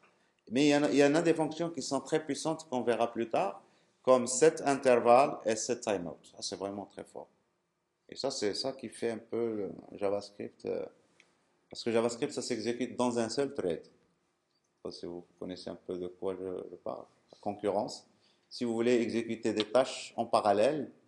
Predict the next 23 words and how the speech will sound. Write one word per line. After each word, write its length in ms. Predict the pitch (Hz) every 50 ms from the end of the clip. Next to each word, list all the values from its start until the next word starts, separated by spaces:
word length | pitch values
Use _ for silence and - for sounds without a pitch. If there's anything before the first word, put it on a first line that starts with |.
| _
comment 260 | _ 92 98 117 117 117
faire ? 360 | - - 120 139 160 160 - - - - 107 -
Si 120 | - - 107
vous 120 | 113 113
avez 160 | 117 110 120
un 120 | 110 117 117
seul 240 | 113 - 107 101 -
thread, 220 | 101 107 131 127
eh 80 | 107 98
bien, 220 | 92 107 123 117 107
vous 120 | 113 110
ne 60 | 110
pouvez 320 | 104 - - 101 98 101 98
pas. 300 | - - 82 - - - _ _ _ _ _ _ _ _ _ _ _
Et 80 | - 87
donc, 180 | 92 104 104 104
comment 260 | 113 110 113 127 127
fait 280 | 123 127 - 120 117 95
JavaScript 640 | 110 104 98 98 98 - - - 123 120 123 - - _
pour, 320 | - 110 110 113 107 104 98
euh, 80 | 87 80 - -
contourner 560 | - 107 104 101 - 101 90 98 95 95 98 92
ça ? 440 | - 95 92 101 127 151 156 -